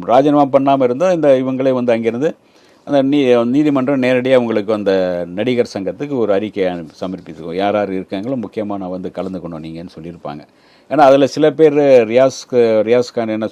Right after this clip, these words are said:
சொல்லியிருக்காருன்னா, "அதுக்கான ஆதாரம் இருந்தா எனக்கு வந்து இது பண்ணுங்க. நான் அப்படி செய்யவே இல்ல, சொல்ல, பேசவே இல்ல. அந்த ஃபோன் கால் இருந்தா சொல்லுங்கன்றாரு."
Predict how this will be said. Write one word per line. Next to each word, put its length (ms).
சொல்லியிருக்காருன்னா, 460
"அதுக்கான 240
ஆதாரம் 640
இருந்தா 300
எனக்கு 260
வந்து 160
இது 140
பண்ணுங்க. 480
நான் 140
அப்படி 200
செய்யவே 380
இல்ல, 200
சொல்ல, 300
பேசவே 500
இல்ல. 240
அந்த 240
ஃபோன் 220
கால் 160
இருந்தா 300
சொல்லுங்கன்றாரு." 720